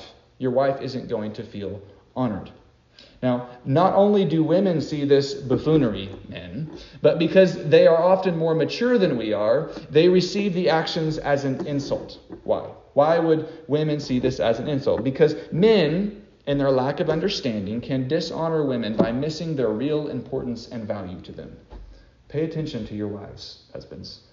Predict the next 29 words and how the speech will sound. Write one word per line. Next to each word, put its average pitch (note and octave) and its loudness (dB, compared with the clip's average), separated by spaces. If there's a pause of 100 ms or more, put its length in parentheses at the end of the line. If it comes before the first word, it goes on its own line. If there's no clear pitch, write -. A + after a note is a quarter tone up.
(100)
They A#2+ 2
have C#3 0
something A2+ -8
really, C#3+ -2
really B2 -4
valuable G#2 -4 (200)
to - -10
offer A2 0
you. G#2 -6 (400)
Now, A#2 -6 (120)
husbands, D#3+ 2
you F3 -2
can F3 0
avoid F3 6
this D#3 0
masculine D#3 0
sin C3 -2 (160)
by C#3+ 8
not G#3 2
just G3 0
paying F#3+ 0
attention D3+ 0
more, G2 -4
you C3+ -4
should E3 -6
do B2+ -4
this, G#2 0
but D#3+ 2
also F3 2